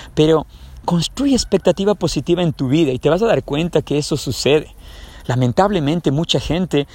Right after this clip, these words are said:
construye en su vida expectativa negativa y es por eso que les resulta difícil encontrarse con las oportunidades que quisiesen tener, porque le prestan más atención a lo que no quieren.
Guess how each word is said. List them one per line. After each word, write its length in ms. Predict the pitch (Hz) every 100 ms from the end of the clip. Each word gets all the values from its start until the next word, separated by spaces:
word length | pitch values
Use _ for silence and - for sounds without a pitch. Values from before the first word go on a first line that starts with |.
| - - - -
construye 540 | 151 127 - 160 180
en 100 | 165
su 140 | -
vida 160 | 139 160
expectativa 720 | 160 - 139 135 - 156 175
negativa 520 | 151 123 107 185 254
y 80 | -
es 100 | -
por 180 | - 202
eso 260 | - -
que 300 | 202 - 143 - - - -
les 280 | 156 143 -
resulta 540 | 135 135 - 208 - 175
difícil 760 | 127 - 165 196 - 139 - - - - -
encontrarse 720 | 147 139 143 - 180 185 170
con 140 | 165
las 120 | 143 139
oportunidades 680 | 123 135 139 131 147 165
que 100 | -
quisiesen 400 | 127 127 151 156
tener, 300 | 127 120 180
porque 200 | 165 131
le 80 | 131
prestan 300 | 123 165 151
más 140 | 151 160
atención 460 | - 127 185 185 - -
a 80 | -
lo 100 | 135
que 120 | -
no 120 | 127 143
quieren. 380 | - 165 143